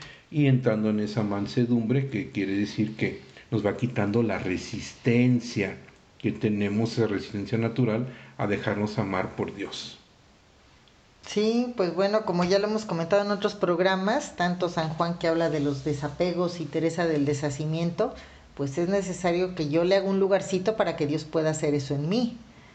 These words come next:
Speaker 2: No es, si, si mi vaso está lleno, pues ya no le cabe nada más. Necesito yo vaciar primero eso para que Dios pueda actuar so-, en, en mí.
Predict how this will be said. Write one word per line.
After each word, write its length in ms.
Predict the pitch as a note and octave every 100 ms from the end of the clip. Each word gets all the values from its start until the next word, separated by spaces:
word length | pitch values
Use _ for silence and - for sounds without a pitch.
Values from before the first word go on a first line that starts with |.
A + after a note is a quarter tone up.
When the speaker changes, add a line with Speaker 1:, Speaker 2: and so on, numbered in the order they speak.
| - -
Speaker 2:
No 280 | D#3 D#3 D#3+
es, 160 | E3+
si, 440 | E3 - - E3 C3
si 140 | F#3
mi 140 | F3+ F3+
vaso 260 | G3+ G3+
está 240 | G#3+ - G3+
lleno, 420 | G3+ G3+ B3 B3+
pues 160 | E3+ D#3
ya 120 | E3
no 120 | F3
le 140 | F3
cabe 280 | F3 F3 F3
nada 300 | E3+ E3+ E3+
más. 320 | E3 G#3 C#4+
Necesito 480 | G3 F3 E3 F3+ F3+
yo 200 | F3+ F3
vaciar 340 | E3+ F3 F3 F3+
primero 400 | F3+ E3+ E3+ E3+
eso 280 | E3+ A3
para 260 | - E3 C#3+
que 100 | D#3
Dios 220 | C#3+ D#3+
pueda 400 | - E3 D#3+ D#3
actuar 340 | C#3 - D#3+ D3
so-, 220 | - C#3+ -
en, 320 | D3 C#3 C3
en 240 | - D#3
mí. 260 | F3+ C4+ -